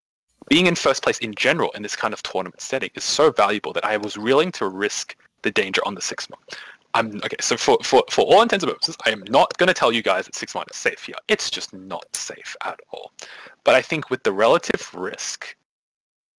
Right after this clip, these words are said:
of the positions, it is worth trying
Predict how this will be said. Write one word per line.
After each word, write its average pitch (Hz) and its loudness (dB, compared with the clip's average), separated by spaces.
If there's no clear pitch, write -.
of 117 4
the 117 -2
positions, - -6
it 131 -2
is 120 -4
worth 117 2
trying 113 0